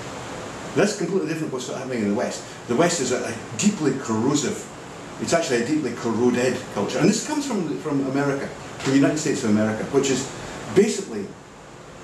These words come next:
never recovered from the trauma of its sheer existence, and prin-, particularly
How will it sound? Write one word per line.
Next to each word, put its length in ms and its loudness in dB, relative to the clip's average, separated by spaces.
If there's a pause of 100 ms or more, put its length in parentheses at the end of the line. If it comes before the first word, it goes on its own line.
(100)
never 320 4
recovered 540 -2 (640)
from 300 2
the 160 2 (140)
trauma 440 2 (320)
of 160 0
its 300 -4
sheer 240 4
existence, 500 0 (280)
and 320 4 (480)
prin-, 260 4 (520)
particularly 640 2